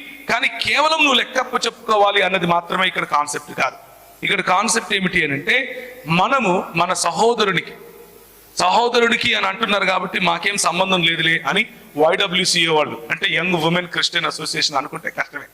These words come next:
మీరు కూడా మీ సహోదరికి, మీ సహేలి, లేకపోతే మీ ఫ్రెండ్కి, మీ తోటి, మీ పొరుగు వారికి కదా, లెక్-, వారిని తీర్పు తీర్చటానికి, వారు మీకంటే నిమ్నులు,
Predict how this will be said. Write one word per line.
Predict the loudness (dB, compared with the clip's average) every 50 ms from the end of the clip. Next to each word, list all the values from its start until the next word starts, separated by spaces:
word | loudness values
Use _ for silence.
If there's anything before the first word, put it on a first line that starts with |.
| _ _ -20 -20 -20 -20 -20 -20 -20 -8 -4
మీరు | 0 2 4 6
కూడా | 6 6 4 2 0 -2 -6 -12 -8 -2
మీ | -2 0 0
సహోదరికి, | 0 0 0 2 2 2 2 2 0 0 0 -2 -2 -4 -4 -6 -8 -12 -14 -16 -20 -20 -20 -20 -20 -20 -20 -20 -8 -2 2
మీ | 2 4 4
సహేలి, | 2 2 2 2 2 0 0 0 -2 -2 -2
లేకపోతే | -2 -4 -2 -2 -2 0
మీ | 0 0
ఫ్రెండ్కి, | 0 -2 -2 0 2 2 2 0 -2 -4 -6 -8 -10 -14 -20 -20 -20 -20 -20 -20 -20 -20 -6 -2
మీ | 0 0 2
తోటి, | 2 2 2 2 2 2 0
మీ | -2 -2
పొరుగు | 0 0 0 2 2 4
వారికి | 4 4 4 2 2 -2 -6 -8 -10 -8 -4 -2
కదా, | -2 0 -2 -2 -6 -14 -18 -18 -20 -20 -20 -20 -20 -20 -20 -20 -20 -20 -14 -6 -2 2
లెక్-, | 2 2 2 2 -2 -10 -18 -14 -6 -2
వారిని | 0 2 2 2 0 -2
తీర్పు | -2 -2 -2 0 0 0 0 0 -2 -2
తీర్చటానికి, | 0 -2 -2 -2 -4 -4 -2 -2 0 0 0 -2 -4 -6 -10 -8 -2 2
వారు | 4 4 4 4 2
మీకంటే | 2 2 2 2 0 -2 -2 -2 -2
నిమ్నులు, | 0 0 0 0 2 4 4 4 2 0